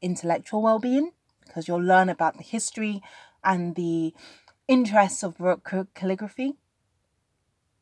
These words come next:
You could also develop your physical well-being, so you could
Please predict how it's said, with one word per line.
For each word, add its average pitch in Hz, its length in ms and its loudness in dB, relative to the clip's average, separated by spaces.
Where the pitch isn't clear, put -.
You 220 100 -10
could 214 200 -4
also 202 720 2
develop 185 420 0
your 170 240 0
physical 247 400 -2
well-being, 262 540 2
so - 160 -12
you 175 200 -4
could 180 280 -4